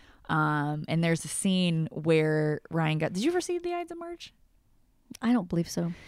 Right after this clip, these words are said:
Speaker 1: There's a scene where he's driving this girl, um, to Covington,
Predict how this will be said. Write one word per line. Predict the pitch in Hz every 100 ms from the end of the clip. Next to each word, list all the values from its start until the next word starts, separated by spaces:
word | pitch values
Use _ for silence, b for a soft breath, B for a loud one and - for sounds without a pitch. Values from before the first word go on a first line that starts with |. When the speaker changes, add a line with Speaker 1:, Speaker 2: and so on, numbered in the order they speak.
| B
Speaker 1:
There's | - 190
a | 185
scene | - 196 185
where | 175
he's | 156 180 180
driving | 147 160 160 160 160
this | 151
girl, | - 165 160 156 156 151 - _ _ _ -
um, | 160 151 151 151 151 156 - -
to | - 185
Covington, | - 170 151 147 - 120 120 147